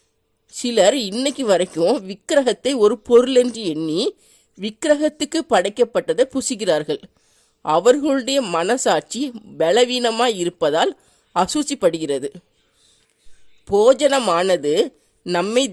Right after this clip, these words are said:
தேவனுக்கு உகந்தவர்கள் ஆக்க மாட்டாது.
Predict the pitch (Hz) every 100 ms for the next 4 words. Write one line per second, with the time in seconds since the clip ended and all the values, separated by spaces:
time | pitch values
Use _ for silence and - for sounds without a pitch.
0 | 160 180 220 254 240 196 - 285 180 185
1 | 233 262 262 254 220 220 240 165 165 -
2 | 226 156 156 165 175 147